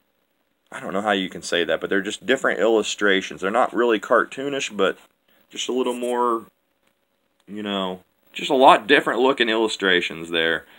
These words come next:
of Batman, Superman, and Wonder Woman than you see on these cards. Look like the classic, you know,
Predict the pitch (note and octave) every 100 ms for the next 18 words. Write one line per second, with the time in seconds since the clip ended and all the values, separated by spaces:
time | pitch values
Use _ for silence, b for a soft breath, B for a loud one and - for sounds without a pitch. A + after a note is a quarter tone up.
0 | b - E2+ E2 G2 F#2+ D2 F2+ F2+ F2+
1 | F#2 F2+ E2+ E2+ F2+ E2 E2 E2 D#2+ D#2
2 | E2 - - E2+ D#2+ D2+ b b b -
3 | D#2 F#2 G#2 - E2+ E2 F2 E2+ D#2+ -
4 | - F#2 D#2+ - E2 - - _ _ F2
5 | D#2+ C#2+ D2